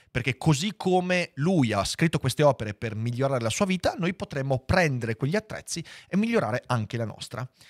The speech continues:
Come dicevo, insomma, insieme a Dante, insieme a Mozart, Omero, Shakespeare, eh, Goethe va annoverato fra i grandi pensatori della tradizione occidentale. Eh, le sue opere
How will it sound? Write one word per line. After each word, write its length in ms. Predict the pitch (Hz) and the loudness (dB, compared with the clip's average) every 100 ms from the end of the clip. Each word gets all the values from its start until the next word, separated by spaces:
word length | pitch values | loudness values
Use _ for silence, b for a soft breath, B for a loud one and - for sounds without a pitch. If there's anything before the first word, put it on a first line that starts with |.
| B B | B B
Come 160 | 262 254 | -4 -2
dicevo, 320 | 202 254 170 | 0 -2 -2
insomma, 300 | 123 151 104 | -2 -4 -4
insieme 280 | 104 143 92 | -4 -4 -4
a 40 | |
Dante, 460 | 95 147 160 120 107 | -4 0 0 0 -4
insieme 300 | 107 123 113 | -2 -2 0
a 20 | |
Mozart, 720 | 117 160 147 120 113 - 123 | 4 4 4 2 -2 -4 -4
Omero, 460 | 120 113 120 160 127 | -2 2 2 2 2
Shakespeare, 540 | - 147 - 151 131 110 B B | 0 0 0 0 0 -2 B B
eh, 120 | 117 | -2
Goethe 320 | 127 151 131 | 2 2 2
va 160 | 113 120 | 2 2
annoverato 560 | 131 127 117 113 131 131 | 4 2 2 2 2 0
fra 140 | 120 | -2
i 60 | 117 | -2
grandi 560 | 117 131 127 131 120 B _ | 0 0 0 2 0 B _
pensatori 800 | 127 127 127 127 147 147 147 - B | -4 -2 -2 4 6 8 4 2 B
della 360 | - 127 123 120 | -6 0 2 2
tradizione 440 | - 120 117 131 | 0 0 -2 -2
occidentale. 800 | 123 - 117 110 147 143 113 107 B B - | -2 -2 0 2 6 6 4 0 B B -6
Eh, 440 | 107 104 101 98 | 0 2 2 2
le 100 | 110 | 0
sue 160 | 110 135 | 2 4
opere 580 | 143 151 139 135 123 | 4 4 4 4 2